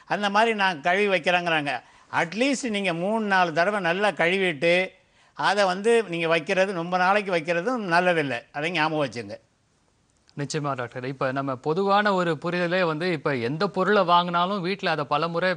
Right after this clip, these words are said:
Speaker 2: காய்கறியா இருந்தாலும், பழமா இருந்தாலும், இறைச்சியா இருந்தாலும்,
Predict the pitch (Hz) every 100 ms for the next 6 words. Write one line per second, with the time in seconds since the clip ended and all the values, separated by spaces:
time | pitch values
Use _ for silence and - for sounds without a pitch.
0 | - 151 160 160 156 156 143 135 135 160
1 | 147 147 156 151 139 147 156 139 165 165
2 | 151 131 127 127 196